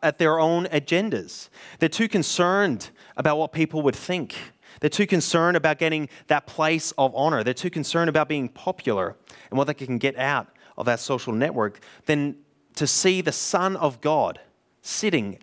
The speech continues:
at their table. And when they don't come, when the elite o-, of, of our soc-, of their society don't come, who does God invite?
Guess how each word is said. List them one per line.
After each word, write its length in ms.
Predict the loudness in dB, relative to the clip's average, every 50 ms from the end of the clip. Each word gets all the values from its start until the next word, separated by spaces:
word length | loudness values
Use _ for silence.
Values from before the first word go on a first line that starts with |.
| _
at 240 | -4 -4 -4 -2 -2
their 140 | 0 -2 -2
table. 560 | -2 -4 -6 -4 -4 -4 -4 -6 -8 -12 -16 _ _ _ _ _ _ _ _ _ _ _ _ _ _ _ _ _ _ _ _ _ _ _ _ _ _ _ _ _ _ _ _ _ _ _ -20 -20 _ _ _ -6
And 120 | -2 0
when 160 | 0 0 2 2
they 180 | 2 2 2
don't 220 | 2 0 -2 -4 -6
come, 460 | -4 -2 -2 -2 -2 -2 -6 -14 -20 _ _ _ _ _ _ _ _ _ _ _ _ _ _ _ _ _ _ _ _ _
when 180 | -4 -2 0 2
the 100 | 4 2
elite 480 | 2 2 2 0 0 -2 -4 -10 -16 -18 -20 -20 -20 -12 -4
o-, 120 | -2 0 2
of, 280 | 2 2 0 0 0
of 160 | -2 0 2
our 160 | 2 2 2 0
soc-, 360 | -2 -6 -12 -14 -14 -8 -4 -2
of 140 | -2 0
their 180 | 2 4 4 4
society 480 | 2 -2 -4 -4 -2 0 0 0 0 -2
don't 480 | -2 0 0 0 0 -2 _ _ -18
come, 280 | -8 -4 -2 -2 -2 -4
who 200 | -4 -2 -2 0
does 140 | 0 -2 0
God 180 | 0 0 0
invite? 520 | 0 0 0 0 0 0 -2 -6 -12 -18